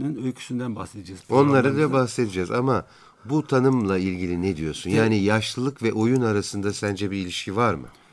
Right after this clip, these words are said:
Speaker 1: Çok ciddi. Bence oy-, za-, hayatın kendisi bir oyun zaten.
Speaker 2: Hı hı.
Speaker 1: Ee, ve spor aslında insanın oyun oynama ihtiyacının bir yansıması.
Speaker 2: Hı hı.
Speaker 1: Yani insanın ruhunda, psikolojisinde şunlar var. Kazanmak var.
Speaker 2: Hı hı.
Speaker 1: Ee,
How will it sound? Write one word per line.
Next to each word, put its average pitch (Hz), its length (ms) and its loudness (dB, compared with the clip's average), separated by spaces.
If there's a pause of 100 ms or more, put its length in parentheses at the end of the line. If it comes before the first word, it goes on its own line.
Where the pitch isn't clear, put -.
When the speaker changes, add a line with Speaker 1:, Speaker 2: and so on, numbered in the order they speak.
(200)
Speaker 1:
Çok - 280 -8
ciddi. 135 500 -4
Bence 139 460 -2
oy-, 139 300 -2
za-, 120 180 -6
hayatın 151 360 -4
kendisi 131 400 -6 (140)
bir 107 240 -8
oyun 101 280 -8
zaten. 104 460 -10 (140)
Speaker 2:
Hı 95 60 -8
hı. 87 300 -14
Speaker 1:
Ee, 113 400 -6
ve 135 260 -4
spor 165 420 -6
aslında 147 560 -2
insanın 139 560 -6
oyun 151 380 -2
oynama 139 340 -2
ihtiyacının 120 800 -6 (380)
bir 127 200 -2
yansıması. 107 600 -8 (260)
Speaker 2:
Hı 92 100 -4
hı. 80 200 -8 (480)
Speaker 1:
Yani 147 240 -2
insanın 151 420 0
ruhunda, 135 380 -2
psikolojisinde 131 640 -8
şunlar 139 340 -6
var. 92 220 -12
Kazanmak 143 560 -4
var. 165 220 -8 (120)
Speaker 2:
Hı 90 60 -8
hı. 98 460 -12
Speaker 1:
Ee, 104 300 -12